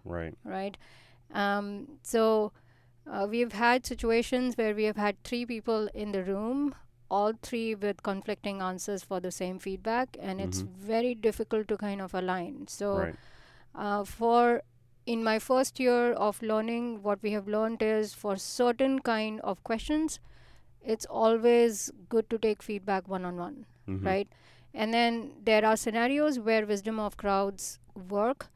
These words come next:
Speaker 1: Right.
Speaker 2: Um, honestly, in real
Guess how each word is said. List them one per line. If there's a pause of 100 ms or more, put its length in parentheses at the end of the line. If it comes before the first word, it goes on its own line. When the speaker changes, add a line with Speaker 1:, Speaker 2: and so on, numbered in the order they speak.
(140)
Speaker 1:
Right. (320)
Speaker 2:
Um, (280)
honestly,
in
real